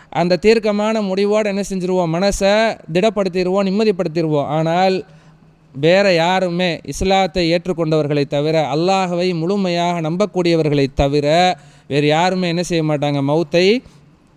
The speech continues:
அவர்கள் நேசிக்க மாட்டார்கள். அல்லாஹ் ரப்புல் ஆலமீன் சொல்றான், "வலா யதமன்னௌனஹு அபதம் பிமா கத்தமத் ஐதீஹிம்". ஒரு காலத்துலயும் அவங்க செஞ்ச பாவத்தை, பாவம் பூரா அவங்களுக்கு முன்னாடி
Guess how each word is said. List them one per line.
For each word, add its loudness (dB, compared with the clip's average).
அவர்கள் 2
நேசிக்க 0
மாட்டார்கள். 0
அல்லாஹ் 2
ரப்புல் 0
ஆலமீன் -2
சொல்றான், 0
"வலா 2
யதமன்னௌனஹு -2
அபதம் 0
பிமா 0
கத்தமத் -2
ஐதீஹிம்". 2
ஒரு 2
காலத்துலயும் 2
அவங்க -2
செஞ்ச -2
பாவத்தை, -2
பாவம் -2
பூரா -2
அவங்களுக்கு -2
முன்னாடி -2